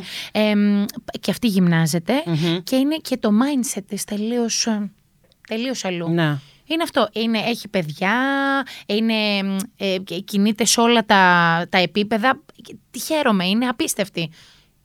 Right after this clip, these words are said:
Speaker 1: Και είναι αυτή που είναι.
Speaker 2: Ναι,
Speaker 1: <laughs> Δηλαδή
Speaker 2: βέβαια θα το μάθουμε. Δε-, καλά, δεν θα, δεν θα το δούμε καν.
Speaker 1: Όχι, μη μου το λες αυτό, ξε-, όχι, όχι, όχι.
Speaker 2: Ε, όχι, θα το
Speaker 1: Αρνούμε.
Speaker 2: δούμε, θα το δούμε. Άκου. Φίλοι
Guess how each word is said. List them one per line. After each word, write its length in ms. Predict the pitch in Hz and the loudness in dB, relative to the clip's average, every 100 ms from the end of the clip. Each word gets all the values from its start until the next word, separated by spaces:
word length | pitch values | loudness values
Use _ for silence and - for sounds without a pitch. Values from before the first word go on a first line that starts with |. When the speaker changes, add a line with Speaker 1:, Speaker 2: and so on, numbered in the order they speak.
| - - | -12 -6
Speaker 1:
Και 60 | |
είναι 200 | 320 349 339 330 - _ - | -4 -4 -6 -10 -16 _ -16
αυτή 200 | - 339 | -14 -14
που 160 | - 320 | -6 -2
είναι. 340 | 311 214 170 - - - - | 2 2 0 -2 -4 -4 -8
Speaker 2:
Ναι, 140 | 180 175 | -6 0
Speaker 1:
<laughs> 20 | |
Δηλαδή 260 | 208 208 214 | 2 2 2
Speaker 2:
βέβαια 160 | 143 | 0
θα 140 | 127 117 | -4 -10
το 80 | 127 | -10
μάθουμε. 340 | 120 120 127 135 | -10 -10 -12 -10
Δε-, 140 | 147 156 | -10 -10
καλά, 240 | - 139 151 | -4 0 0
δεν 100 | 120 | 0
θα, 140 | 156 | -2
δεν 160 | 139 139 | -2 -2
θα 100 | 175 | -2
το 140 | 165 | 0
δούμε 240 | 156 196 175 | 0 0 -4
καν. 380 | - 214 127 - - | 0 0 0 -4 0
Speaker 1:
Όχι, 420 | 277 294 - 190 - | 4 4 2 -4 -2
μη 140 | 269 | -2
μου 100 | 339 | 0
το 100 | 330 | 2
λες 220 | 285 254 233 | 0 0 -4
αυτό, 160 | 311 | -6
ξε-, 200 | - 339 | -2 -2
όχι, 260 | - 285 - | 2 2 2
όχι, 160 | 214 226 | 0 -2
όχι. 180 | - 160 - | -4 -10 -10
Speaker 2:
Ε, 100 | 226 | -2
όχι, 120 | 294 254 | 0 2
θα 120 | 277 | 2
το 60 | |
Speaker 1:
Αρνούμε. 240 | 233 262 339 | 2 4 6
Speaker 2:
δούμε, 180 | 453 247 | 6 6
θα 120 | 208 | 4
το 160 | 240 247 | 4 6
δούμε. 180 | 240 240 - - | 6 2 -6 0
Άκου. 400 | 185 - 131 127 - - - - | 0 0 -6 -12 -16 -16 -16 -8
Φίλοι 640 | - 311 339 320 320 | 6 8 10 8 6